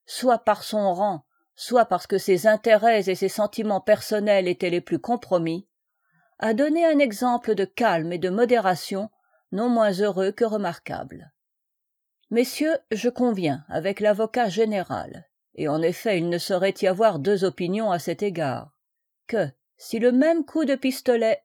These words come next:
eût été tiré méchamment par le même homme contre le dernier des hommes alors présent dans la salle,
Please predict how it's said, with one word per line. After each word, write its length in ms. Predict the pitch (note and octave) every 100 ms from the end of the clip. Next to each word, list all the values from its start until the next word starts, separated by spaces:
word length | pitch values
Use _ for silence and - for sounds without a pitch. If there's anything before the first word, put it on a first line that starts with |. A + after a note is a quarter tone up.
| -
eût 60 |
été 360 | A3 B3+ B3+ C4
tiré 380 | - C4 A#3+ A3+
méchamment 640 | A3+ B3+ A#3+ A3+ G#3+ G#3
par 180 | G#3 G3+
le 120 | G3+
même 280 | G#3 A3+ G#3+
homme 220 | F#3+ G3+ - _ _ -
contre 340 | C4 C4+ C4
le 140 | C4
dernier 400 | G#3+ B3+ C4 C#4
des 280 | A3+ A#3 G3+
hommes 220 | A3 E3
alors 260 | D3 E3+ F3
présent 440 | - G#3 F#3+ A3
dans 120 | E3 D#3
la 160 | C#3
salle, 520 | C#3 - G3+ C#3 C3